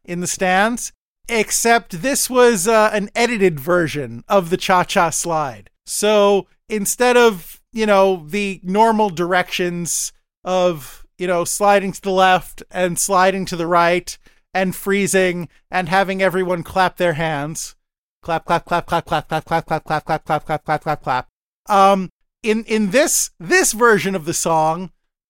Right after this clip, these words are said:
uh, he just kept sliding to the left. So he was, like, in an empty aisle, and he would slide to the left and then keep sliding to the left and then slide out into the, uh, the stairway,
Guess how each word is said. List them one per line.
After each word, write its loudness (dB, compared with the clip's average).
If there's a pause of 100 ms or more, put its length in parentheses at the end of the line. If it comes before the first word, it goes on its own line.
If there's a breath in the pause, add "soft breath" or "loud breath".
(120)
uh, 6 (100)
he -4
just 0
kept -2
sliding 4
to -4
the -2
left. -2 (1160 soft breath)
So 2
he 0
was, -2
like, 2
in 0
an 2
empty 2
aisle, 6 (360 loud breath)
and 2 (120)
he -2
would -2
slide 4
to -2
the -4
left 0 (280)
and 0
then 2
keep -4
sliding 4
to -8
the -2
left 0 (380)
and 2
then 2
slide 2
out 4
into -2
the, 0
uh, 4
the -6
stairway, 2